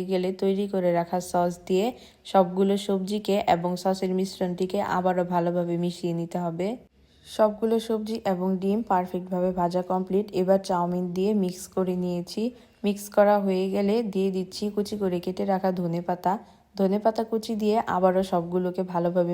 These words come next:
মিশিয়ে নিচ্ছি। চাউমিনগুলো দেওয়ার পরও ছয় থেকে সাত মিনিট ভালোভাবে নেড়েচেড়ে মিশিয়ে নিতে হবে। ছয় থেকে সাত মিনিট ভাজার পর দেখতেই পাচ্ছেন চাউমিনগুলো কত ঝরঝরে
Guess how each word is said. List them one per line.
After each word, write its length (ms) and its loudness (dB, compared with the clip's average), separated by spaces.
মিশিয়ে 400 -2
নিচ্ছি। 320 -4
চাউমিনগুলো 580 4
দেওয়ার 300 6
পরও 240 4
ছয় 240 4
থেকে 160 0
সাত 240 0
মিনিট 220 2
ভালোভাবে 480 2
নেড়েচেড়ে 520 0
মিশিয়ে 340 -2
নিতে 240 -4
হবে। 240 -2
ছয় 300 2
থেকে 180 2
সাত 140 2
মিনিট 200 2
ভাজার 340 2
পর 100 4
দেখতেই 380 -2
পাচ্ছেন 300 0
চাউমিনগুলো 560 2
কত 160 4
ঝরঝরে 480 2